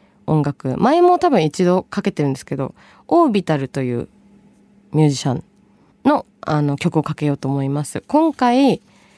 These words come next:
前回かけたのはね、えっと、ベルファーストっていう曲だと思うんですけど、今回はまた別のアルバムの、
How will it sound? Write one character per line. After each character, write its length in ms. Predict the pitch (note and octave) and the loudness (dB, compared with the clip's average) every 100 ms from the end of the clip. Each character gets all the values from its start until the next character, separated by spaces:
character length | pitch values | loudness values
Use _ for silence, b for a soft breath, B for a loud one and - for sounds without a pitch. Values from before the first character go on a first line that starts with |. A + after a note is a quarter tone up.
| b - | b -2
前 120 | F#4 | 0
回 180 | A4+ A3 | 2 0
か 140 | G#3 | -2
け 80 | F#3 | -2
た 100 | F3 | 0
の 140 | D3+ C3 | 2 0
は 80 | |
ね、 180 | C3 B2 - | 0 -2 -4
え 80 | C#3 | -6
っ 40 | |
と、 460 | - C3+ C3 - - | -4 -4 -4 -6 -8
ベ 160 | E3 F3 | 0 2
ル 80 | B3 | 2
フ 140 | D4+ | 2
ァ 60 | C4 | 2
ー 20 | |
ス 60 | - | 0
ト 100 | C#3+ | -6
っ 40 | |
て 120 | - | -4
い 20 | |
う 40 | C3 | -6
曲 200 | - C#3 | -4 -4
だ 80 | C#3 | -2
と 100 | D3 | 0
思 120 | C#3 | 0
う 20 | |
ん 40 | |
で 60 | C#3 | -2
す 60 | - | -4
け 120 | - | -2
ど、 160 | - - B B B B B B B - - - - - _ - F#3+ - | -2 -4 B B B B B B B -20 -20 -20 -20 -20 _ -10 -10 -2
今 220 | D4 D#4 | 2 2
回 240 | G#3 E3+ | 2 2
は 160 | G#3 B3 | 4 4
ま 100 | E3 | 2
た 100 | E3 | 2
別 300 | D3 D#3+ G#3+ | 0 2 4
の 160 | A3 G#3+ | 4 4
ア 80 | |
ル 80 | G3+ | 2
バ 160 | F#3+ F#3 | 2 2
ム 140 | F3+ | 4
の、 240 | G3+ G#3+ | 4 2